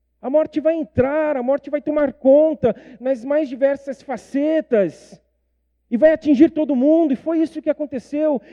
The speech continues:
Então, Deus que nos adverte a respeito de algo que Ele não quer, como é que Ele pode desejar que isso aconteça?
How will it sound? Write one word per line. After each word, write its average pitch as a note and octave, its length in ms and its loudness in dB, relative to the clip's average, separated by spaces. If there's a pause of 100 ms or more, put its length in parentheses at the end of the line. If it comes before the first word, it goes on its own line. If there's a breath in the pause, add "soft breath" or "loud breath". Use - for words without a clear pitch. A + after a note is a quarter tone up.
Então, D#4+ 340 0
Deus D#4+ 220 -2
que D4+ 100 -6
nos D4+ 160 -4
adverte C#4+ 580 2
a C#4+ 40 2
respeito C#4+ 380 -6
de A3 100 -4
algo C#4 200 -2
que - 100 -8
Ele D4 120 -4
não C#4 160 4
quer, - 540 2
como D4 160 0
é D#4 60 4
que D#4 80 -6
Ele C#4 80 -4
pode C#4+ 240 0
desejar C#4 480 -2
que C#4 100 -6
isso D4+ 180 -4
aconteça? A#3+ 720 -4